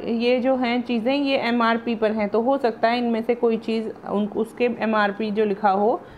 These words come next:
उससे कम drink में हो, तो ये दोनों एमआरपी पे हैं। हो सकता है कोई soft drink तीस या चालीस रुपये की हो सकता है, पानी की bottle normally बीस रुपये या पन्द्रह रुपये की होती है, तो हो सकता है वो भी उसको मिल जाए।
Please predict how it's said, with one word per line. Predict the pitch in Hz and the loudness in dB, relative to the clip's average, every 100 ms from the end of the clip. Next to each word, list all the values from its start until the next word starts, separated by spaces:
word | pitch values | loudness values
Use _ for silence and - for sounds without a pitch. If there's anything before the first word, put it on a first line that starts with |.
| - - - | -20 -16 -4
उससे | 226 226 302 | -2 0 -2
कम | - 285 285 269 | 0 2 2 2
drink | 247 220 214 202 | 2 0 -2 -2
में | |
हो, | 180 185 | -2 0
तो | 208 | 2
ये | 226 | 2
दोनों | 240 240 254 | 2 2 2
एमआरपी | 240 226 226 233 | 2 0 0 -2
पे | 233 | 0
हैं। | 247 | 2
हो | 254 240 | 2 2
सकता | 240 233 | 0 0
है | 254 | 2
कोई | 254 | 2
soft | 240 240 226 | 2 2 2
drink | 190 233 240 | 2 0 0
तीस | 240 233 226 | 0 0 2
या | 240 | 0
चालीस | 214 214 208 208 | 2 2 2 0
रुपये | 208 208 | -2 -2
की | 220 | 2
हो | 254 | 2
सकता | 233 226 | 0 0
है, | 262 | 0
पानी | 262 233 240 | 2 2 0
की | 254 | 0
bottle | 226 214 233 233 | 2 2 2 2
normally | 220 220 240 | 2 2 0
बीस | 214 226 226 | 0 0 -2
रुपये | 214 240 | 0 0
या | |
पन्द्रह | 233 214 202 | 2 2 2
रुपये | 208 208 | 2 0
की | 214 214 | 0 0
होती | 202 | 0
है, | 233 | 2
तो | 247 | 2
हो | 233 | 2
सकता | 190 190 220 | 0 -2 0
है | |
वो | 240 190 | 2 2
भी | 170 | 0
उसको | 175 - | -2 0
मिल | 202 147 | 0 0
जाए। | 127 113 | -2 -6